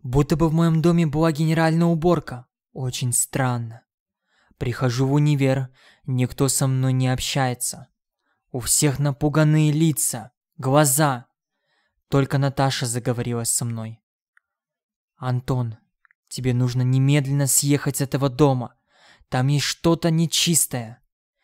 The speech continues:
Вчера я увидела нечто ужасное в твоём доме. Мне из зеркала показалось призрак женщины и кричала: "Уйди из моего дома!"" Не только я, остальные тоже увидели её, когда ты говорил тост.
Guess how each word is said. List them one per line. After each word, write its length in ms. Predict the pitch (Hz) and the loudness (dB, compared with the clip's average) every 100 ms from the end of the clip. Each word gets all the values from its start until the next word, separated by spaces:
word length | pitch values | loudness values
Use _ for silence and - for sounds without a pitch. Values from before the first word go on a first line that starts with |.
| _ _ _ | _ _ _
Вчера 400 | - - 156 156 | -8 0 4 4
я 160 | 165 170 | 4 4
увидела 360 | 156 170 170 | 4 4 4
нечто 460 | 175 175 175 - 185 - | 6 6 4 2 -2 0
ужасное 560 | 170 139 175 165 147 | 0 4 4 4 0
в 80 | 139 | -2
твоём 380 | - 143 143 139 | -2 0 2 4
доме. 400 | 156 143 123 110 _ _ _ _ - _ | 4 4 -2 -10 _ _ _ _ -20 _
Мне 360 | - 135 143 160 | 0 4 6 6
из 120 | 139 | 6
зеркала 380 | 180 190 175 160 | 6 6 4 2
показалось 640 | 165 165 151 165 165 - | 2 0 2 4 2 0
призрак 580 | - 170 180 160 180 156 | 0 4 6 6 6 4
женщины 760 | 139 160 190 160 143 123 120 - _ - - - _ | 4 6 6 4 0 -2 -6 -16 _ -20 -20 -20 _
и 100 | 131 | -6
кричала: 480 | 156 143 170 160 165 | -2 2 6 6 8
"Уйди 420 | 185 175 135 175 | 6 4 4 4
из 120 | 156 | 6
моего 300 | 170 175 170 | 6 6 6
дома!"" 640 | 147 139 185 156 131 - _ _ _ _ _ _ _ _ _ _ _ _ | 6 8 8 8 2 -6 _ _ _ _ _ _ _ _ _ _ _ _
Не 160 | 135 135 | -2 0
только 320 | 175 175 190 | 2 2 4
я, 480 | 185 151 170 139 127 _ _ _ | 4 4 2 2 -4 _ _ _
остальные 540 | - 147 - 170 180 170 | -4 0 4 6 6 6
тоже 340 | - 190 151 | 8 8 8
увидели 400 | 170 156 139 147 | 4 2 2 2
её, 240 | 147 139 147 | 4 4 2
когда 300 | 143 143 135 | 0 -2 -2
ты 120 | 147 | 0
говорил 380 | 147 143 147 143 | 2 4 4 2
тост. 540 | - 156 131 - | 4 4 2 -4